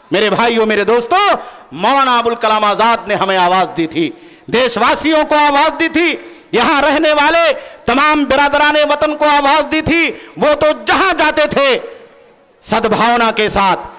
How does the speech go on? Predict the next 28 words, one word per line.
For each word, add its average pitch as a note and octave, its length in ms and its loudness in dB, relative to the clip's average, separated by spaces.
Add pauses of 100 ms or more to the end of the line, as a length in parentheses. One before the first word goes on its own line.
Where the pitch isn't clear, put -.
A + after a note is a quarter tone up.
(220)
प्यार C#4+ 260 2
और C#4+ 80 0
मोहब्बत D#4 440 0
के D4 160 0
साथ D4+ 300 0
रहने D4+ 320 2
के D4+ 180 0
लिए D#4+ 180 2 (420)
तकरीर E4+ 460 0
करते C#4+ 340 0
थे। B3 240 0 (280)
उनका D#4 300 0 (120)
कलम, F4+ 420 0 (260)
उनकी D4 320 -2 (100)
जवानी, F4+ 600 0 (220)
उनकी D#4 340 0
जिंदगी F4 460 0
का D4 260 0
एक E4 240 0
एक D4 200 0
वक्त F4+ 260 0
और D4 180 2
एक D4 220 0
एक C#4+ 160 0
लम्हा F4+ 800 0
इस - 180 -4
मुल्क G4 320 0
में D#4+ 280 2